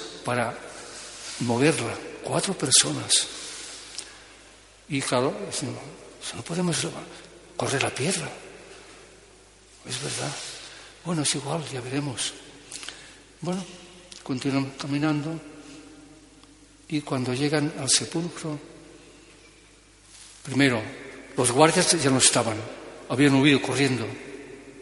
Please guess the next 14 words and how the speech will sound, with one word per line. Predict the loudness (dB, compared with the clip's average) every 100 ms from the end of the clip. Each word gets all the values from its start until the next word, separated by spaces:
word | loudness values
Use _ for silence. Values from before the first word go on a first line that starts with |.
| -20 -20 -18 -20 -16 -4
Segundo, | 0 4 6 6 4 2
la | 0 4
piedra | 4 6 6
estaba | 6 4 6 4
removida, | 4 4 6 6 4
apartada. | 0 -4 -4 0 4 4 2 -4 -10 -14 -16 -16 -18 -20 -20 -20 -20 -20 -20 -20 -20 -20 -20 -20 -20 -20 -20 -20 -20 _ -16
Se | -8 -6
quedan | -6 -8
todas | -8 -8
extrañadas, | -2 0 0 -4 -4 -2 -4 -6
¿pero | -6
qué | -6
pasa | -2 8 8 8
aquí? | 0